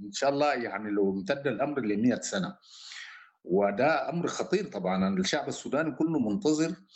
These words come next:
إنه يعني أي سلطة جات، سواء كان سلطة أمر واقع أو غيره، إنه، آه، يعني، يعني وقف الحرب أصبح مطلب، مطلب الشعب،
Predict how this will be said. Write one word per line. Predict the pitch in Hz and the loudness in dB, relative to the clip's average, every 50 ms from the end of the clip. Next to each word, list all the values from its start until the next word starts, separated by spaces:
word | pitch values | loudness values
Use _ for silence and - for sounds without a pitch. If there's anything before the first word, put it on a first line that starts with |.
| - - - - - - _ _ - | -20 -20 -20 -20 -20 -20 _ _ 0
إنه | 120 123 127 131 135 131 131 143 147 - - - - | 2 2 4 4 4 4 2 2 0 -4 -6 -8 -4
يعني | 110 107 98 92 95 95 95 98 104 | -2 0 0 2 2 2 2 2 2
أي | 147 170 156 135 | 2 2 2 2
سلطة | - - 143 143 131 - 110 95 82 - - _ 98 | 2 2 0 0 0 0 0 -2 -2 -4 -6 _ -2
جات، | 92 110 117 117 117 - | 0 2 2 0 0 -4
سواء | - - 101 98 95 | -2 0 0 0 0
كان | 95 - 117 110 | 0 0 0 0
سلطة | 107 - 120 117 110 - - 95 - - - _ - - - - - - - - _ - | -2 -4 -6 -6 -4 -2 -2 -2 -2 -4 -10 _ -20 -20 -20 -20 -20 -20 -20 -10 _ -2
أمر | 127 131 123 113 | 0 2 4 4
واقع | 117 127 135 139 135 127 | 4 4 4 4 2 2
أو | 117 120 117 123 | 0 2 2 2
غيره، | 147 170 180 175 156 147 | 2 4 4 4 4 2
إنه، | 147 151 151 160 156 - - - - - - - - - - _ - - | 2 2 0 0 -2 -4 -12 -20 -20 -20 -20 -20 -20 -20 -20 _ -8 -4
آه، | 95 98 98 95 | -2 0 0 2
يعني، | 101 101 101 101 101 98 104 113 107 98 | 2 2 2 2 2 0 -2 -2 -2 -2
يعني | 92 95 95 98 98 101 104 104 98 90 - 92 | -2 -2 -2 -2 -2 -2 0 -2 -2 -2 -2 -2
وقف | 92 107 113 - - 120 | -4 -4 -4 -2 -2 -2
الحرب | 101 - - 160 180 175 170 | -2 0 -2 -2 -2 -2 -2
أصبح | 151 156 147 - 143 139 139 - - _ - - - - - - _ _ - | -2 -2 -2 -2 -4 -6 -6 -8 -16 _ -20 -20 -20 -20 -20 -20 _ _ -2
مطلب، | 113 139 147 - 160 160 165 165 - - - _ _ _ - - _ _ - _ - | -2 -2 0 0 0 0 0 0 -2 -10 -18 _ _ _ -20 -20 _ _ -20 _ -4
مطلب | 98 117 117 - - 123 | -2 -2 0 2 2 2
الشعب، | 113 110 - - 165 165 165 165 - | 2 2 2 0 0 0 0 -2 -2